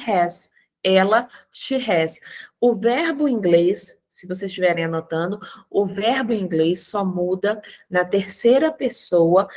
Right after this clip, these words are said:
da forma afirmativa. Só muda na terceira pessoa da forma afirmativa. Alright? Sempre.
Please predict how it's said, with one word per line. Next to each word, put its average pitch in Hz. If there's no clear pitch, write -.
da 185
forma 196
afirmativa. 233
Só 190
muda 175
na 165
terceira 196
pessoa 185
da 180
forma 175
afirmativa. 233
Alright? 175
Sempre. 151